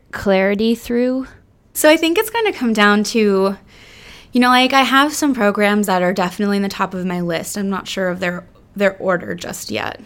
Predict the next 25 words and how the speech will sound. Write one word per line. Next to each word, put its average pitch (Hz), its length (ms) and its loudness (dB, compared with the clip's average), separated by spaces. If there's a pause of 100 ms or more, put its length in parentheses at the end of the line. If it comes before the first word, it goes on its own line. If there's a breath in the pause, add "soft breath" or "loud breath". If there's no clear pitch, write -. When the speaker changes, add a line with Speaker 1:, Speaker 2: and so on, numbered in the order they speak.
(300)
Speaker 2:
Um, 185 580 -2 (640)
and, 190 400 0
you 185 80 -4
know, 180 140 -6
re-, 196 400 0
revisiting 190 1000 0 (920 soft breath)
revisiting 233 560 0
those 196 180 -2
programs 180 800 -2
and 185 120 -4
the 175 60 -2
materials 190 520 -2
that 180 80 -6
they 180 120 -6
gave 240 300 0
me, 240 200 0
the 190 120 -4
notes 175 380 -4
that 214 120 -4
I 208 100 -4
took 226 220 -8
while 220 200 -2
on 214 160 -2
the 208 100 -2
trail, 190 720 -2